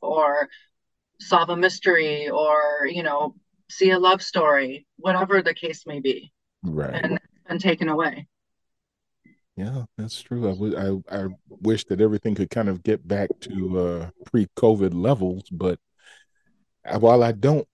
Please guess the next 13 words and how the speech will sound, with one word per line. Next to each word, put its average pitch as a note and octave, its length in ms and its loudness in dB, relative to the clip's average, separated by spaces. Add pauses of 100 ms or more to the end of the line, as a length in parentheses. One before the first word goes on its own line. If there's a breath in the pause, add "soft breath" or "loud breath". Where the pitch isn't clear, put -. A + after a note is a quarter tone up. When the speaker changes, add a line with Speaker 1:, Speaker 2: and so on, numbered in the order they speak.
(120)
Speaker 2:
uh, G#2+ 320 -4
have G2+ 320 -2
any A2+ 200 0
doubt G#2+ 360 -2
that G2+ 120 -2
it G2 200 0
will A2+ 500 2
eventually, F#2 760 -2
it F2+ 200 -4
is G2+ 220 4
taking F2+ 380 -2
its - 180 -8
time. D#2 360 -10